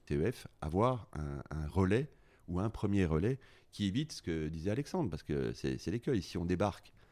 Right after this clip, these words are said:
sans savoir, on va perdre beaucoup de temps, on n'aura pas les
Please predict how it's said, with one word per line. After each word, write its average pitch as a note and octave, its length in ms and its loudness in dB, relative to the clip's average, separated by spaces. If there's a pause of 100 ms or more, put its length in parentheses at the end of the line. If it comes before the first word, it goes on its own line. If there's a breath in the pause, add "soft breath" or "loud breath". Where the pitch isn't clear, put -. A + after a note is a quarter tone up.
(300 soft breath)
sans - 200 -2
savoir, A#2 560 2 (640 soft breath)
on - 60 -8
va D2+ 120 -2
perdre D#2 200 -2
beaucoup F2 280 -2
de - 120 -20
temps, B2+ 220 -4 (320)
on D3 80 -4
n'aura C#3+ 180 -2
pas F3+ 220 4
les F#3+ 160 2